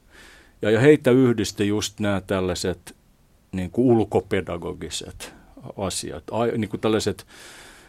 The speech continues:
katukulttuuriset aikuistumissymbolit.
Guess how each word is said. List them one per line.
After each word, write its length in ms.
katukulttuuriset 1000
aikuistumissymbolit. 1600